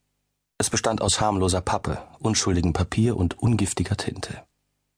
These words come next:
Es ähnelte in jeder Beziehung jedem anderen Buch auf der Welt.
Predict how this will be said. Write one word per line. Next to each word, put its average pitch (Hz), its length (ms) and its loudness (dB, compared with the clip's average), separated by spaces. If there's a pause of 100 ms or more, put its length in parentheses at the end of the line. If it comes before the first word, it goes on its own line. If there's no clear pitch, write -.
(400)
Es 113 180 0
ähnelte 120 360 2
in 98 140 2
jeder 120 220 2
Beziehung 110 400 0
jedem 107 300 2
anderen 110 380 2
Buch - 220 -2
auf - 140 -4
der - 160 -2
Welt. - 340 -4